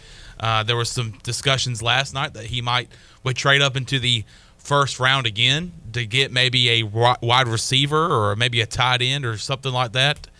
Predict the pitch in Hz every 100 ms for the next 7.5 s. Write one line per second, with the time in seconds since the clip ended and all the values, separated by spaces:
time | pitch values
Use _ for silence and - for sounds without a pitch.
0 | - - - 107 107 101 - 123 123 113
1 | 127 147 139 117 139 135 117 113 123 127
2 | 113 - 120 135 143 - 104 98 92 -
3 | - - 110 110 101 - - 127 120 104
4 | 107 135 117 110 123 - 127 107 110 101
5 | 104 139 117 95 98 135 131 104 101 -
6 | 117 110 - 110 104 117 110 110 107 -
7 | 104 98 - 110 113